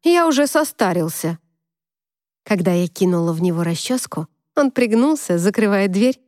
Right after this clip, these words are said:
и хихикая весь путь до спальни. Я почистила зубы и поплелась по коридору, проходя мимо комнаты Шепли. «Спокойной ночи, Эбби!» — раздался из темноты голос Америки. «Спокойной ночи, Мерик!»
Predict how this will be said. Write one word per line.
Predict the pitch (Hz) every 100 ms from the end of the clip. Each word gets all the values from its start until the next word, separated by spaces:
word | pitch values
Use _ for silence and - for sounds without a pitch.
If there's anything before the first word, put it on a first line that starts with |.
| _ -
и | 285
хихикая | 240 220 285 - 196 180
весь | 190 185
путь | - 269 -
до | 196 208
спальни. | - 170 165 180 165 - _ _ _ _ _ -
Я | 180 170
почистила | 170 - 180 - 170 175
зубы | 170 247 226 165 _ _ -
и | 233
поплелась | 226 214 220 254 285
по | - 190
коридору, | 196 190 190 269 220 175 _ -
проходя | 214 - 196 220
мимо | 233 220 208
комнаты | - 226 208 214 240
Шепли. | - 196 160 151 156 _ _ _ _ _ _ _ _ _ _
«Спокойной | - - 294 - 330 370
ночи, | 359 294 - 262 262
Эбби!» — | 226 233 240 _ _ -
раздался | 185 180 170 170 -
из | 165
темноты | - 170 175 170 226
голос | 220 175 180 175
Америки. | 202 196 160 135 - 160 _ _ _ _ _ _ _ _ _
«Спокойной | - 269 262 311 302
ночи, | 294 311 294 226
Мерик!» | 220 202 170 -